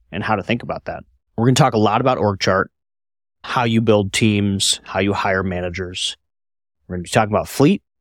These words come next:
how to scale your fleet. Do you buy? Do you lease? Benefits, pros, cons. And we're gonna be spending a lot of time, as Jack and I have here on the show, we're gonna be spending a ton of time on marketing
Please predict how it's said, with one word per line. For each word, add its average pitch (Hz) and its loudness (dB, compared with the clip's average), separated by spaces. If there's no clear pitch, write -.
how - -10
to 90 -10
scale 156 2
your 165 0
fleet. 160 0
Do - -14
you 98 -2
buy? 131 2
Do 113 0
you 90 -2
lease? 131 0
Benefits, 120 0
pros, 123 4
cons. 127 -2
And 127 4
we're 160 2
gonna 175 4
be 170 4
spending 139 2
a 110 2
lot 131 2
of 123 -6
time, 92 -6
as 104 0
Jack 120 2
and 107 -2
I 104 2
have 101 0
here 107 0
on 98 -2
the 92 -4
show, 147 4
we're 147 -4
gonna 156 6
be 147 6
spending 147 2
a 113 -6
ton 127 0
of 123 -2
time 98 -2
on 92 -4
marketing 117 2